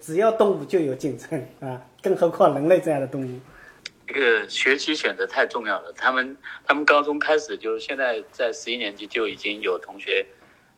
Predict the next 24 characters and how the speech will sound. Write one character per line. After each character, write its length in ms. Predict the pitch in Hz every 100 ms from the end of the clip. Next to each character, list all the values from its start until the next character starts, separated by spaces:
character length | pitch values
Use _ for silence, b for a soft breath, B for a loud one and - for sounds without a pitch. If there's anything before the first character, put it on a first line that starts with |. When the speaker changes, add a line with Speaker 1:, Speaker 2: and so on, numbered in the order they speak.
| -
Speaker 2:
呃， 200 | 98 -
开 140 | -
始 100 | 113 110
转 200 | - -
学 160 | - 101
到， 260 | 110 107
比 140 | 92 92
如 40 |
说 80 | 95 95 -
转 180 | - -
学 80 | 101
到 140 | 101
Chino 320 | - 117 113
Hill 280 | 123 117 -
或 60 | 101
者 120 | 104
转 200 | - -
学 120 | -
到 120 | 98
别 200 | 98 98
的 100 | 95
学 180 | 90 -
区 200 | - 98
去。 240 | - 95